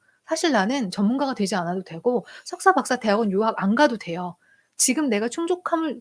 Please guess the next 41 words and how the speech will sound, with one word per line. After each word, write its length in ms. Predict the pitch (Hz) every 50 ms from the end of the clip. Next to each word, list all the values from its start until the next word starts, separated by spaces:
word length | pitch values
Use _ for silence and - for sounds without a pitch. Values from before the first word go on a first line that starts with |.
| - -
감을 200 | 269 262 254 233
느끼는 360 | 208 208 - 269 247 254 247
게 300 | 285 294 294 233 175 - - - - - - -
너무 320 | 233 269 370 440 480 466 359
이상한 380 | 226 233 277 311 302 302 277 233
일이어도 280 | 214 214 220 220 214
괜찮아요. 800 | 202 - 202 185 202 - 277 277 240 202 175 185 196 190 165 - _ - - - _ -
왜냐면 500 | 254 262 269 294 285 302 330 320 240 - _ _ _ _ _ _
청소를 420 | - - 403 415 440 453 415 392 370
좋아하는 340 | - 220 220 240 247 269
사람도 320 | 269 269 269 254 240 220 185
있어요. 640 | 190 214 - - 254 226 190 170 180 185 180 165 - _ _ _ -
남들이 340 | - 202 202 247 269 302 320
볼 120 | 254 269 -
땐 120 | - 269
청소가 300 | - 311 311 302 294 277
왜 120 | 226 196
좋을까 280 | 196 254 262 247 - 254
하지만 180 | 240 240 240 240
청소를 300 | - 339 359 359 359 330
좋아하는 240 | - 240 233 247
사람이 260 | 247 262 247 226 196 185
있고 140 | - -
설거지를 420 | 240 - 339 359 370 370 349 330 285
좋아하는 240 | - 214 202 214 214
사람이 260 | 226 220 196 180 175
있고 340 | 175 - - 262 247 185 -
정리를 360 | - - 233 220 247 269 311 294
좋아하는 240 | - 233 196 202 208
사람이 200 | 233 220 196 175 165
있고 340 | - - 220 233 180 - _ _ -
저처럼 300 | - 269 - - 302 285
책 180 | - - 370 370
읽고 200 | 415 403 - 339
소개하는 360 | 339 359 330 349 349 339 320
걸 80 | 277 220
너무 160 | 220 262 320
좋아하는 240 | - - 220 214 233
사람이 240 | 233 254 240 214 185
있어요. 480 | 175 - - 190 190 196 196 180 170 _ _ - _ -
그래서 480 | - 262 277 277 311 320 294 208 -